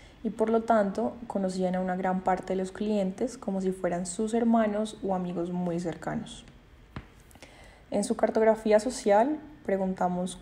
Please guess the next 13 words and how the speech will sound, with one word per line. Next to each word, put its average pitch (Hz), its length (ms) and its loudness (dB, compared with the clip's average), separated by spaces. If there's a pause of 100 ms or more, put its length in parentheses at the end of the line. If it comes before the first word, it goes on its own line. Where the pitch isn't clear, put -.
cuáles 196 280 2
eran 196 220 0
las 202 120 2
mesas 190 480 0
que - 140 -10
se 190 100 -4
llenaban 180 460 0
primero, 190 420 0 (800)
si 196 140 -6
siempre 185 420 -2
había 190 420 4
alguien 190 300 0
sentado 196 640 2